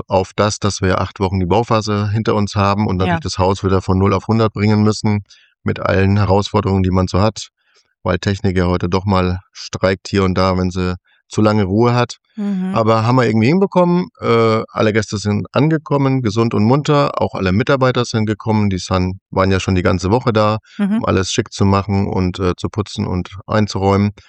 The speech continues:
Speaker 1: Und insofern war das natürlich klasse, dass einfach wirklich, äh, keine Ausfälle waren. Ja, und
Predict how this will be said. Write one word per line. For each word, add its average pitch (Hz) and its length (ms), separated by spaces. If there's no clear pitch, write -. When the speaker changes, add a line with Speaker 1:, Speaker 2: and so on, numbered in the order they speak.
Speaker 1:
Und 101 140
insofern 98 720
war 95 140
das 95 140
natürlich 95 260
klasse, 104 380
dass 95 180
einfach 90 340
wirklich, 95 460
äh, 92 400
keine 95 240
Ausfälle 123 400
waren. 117 300
Ja, 160 120
und 92 440